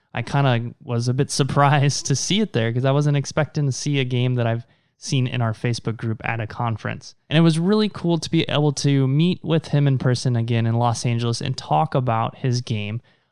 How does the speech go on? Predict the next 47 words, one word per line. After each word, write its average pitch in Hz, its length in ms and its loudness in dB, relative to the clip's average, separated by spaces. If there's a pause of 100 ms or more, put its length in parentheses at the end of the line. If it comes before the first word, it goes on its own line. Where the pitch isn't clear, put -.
(120)
I 190 120 4
learned 220 280 2
a 143 40 4
lot 123 360 0
from 127 180 0
his 110 200 0
experience, 113 500 -6
and 120 60 -2
I'm 120 100 -2
sure 151 240 -2
you 147 200 0
will 135 180 0
learn 123 180 0
a 120 80 -2
lot 117 280 -4
as 123 180 -4
well, 120 460 0
especially 220 420 0
if 170 100 -2
you're 135 160 0
either 160 280 0
designing 120 680 0
a 117 60 0
game 113 400 -2
for 131 340 -2
learning 151 560 2 (180)
or 208 440 0
if - 260 0
you 165 320 2
are 147 160 2
using 143 400 4
games 123 360 0
to 120 260 -6
teach - 480 -8 (400)
learning 127 380 2
outcomes, 117 480 -4
because 139 320 -2
he - 160 -4
uses 190 500 2
his 131 160 -2
game 123 300 0
in 135 140 0
his 135 200 0
class 127 320 -4
to 127 140 -2
teach - 400 -6
his 120 440 -2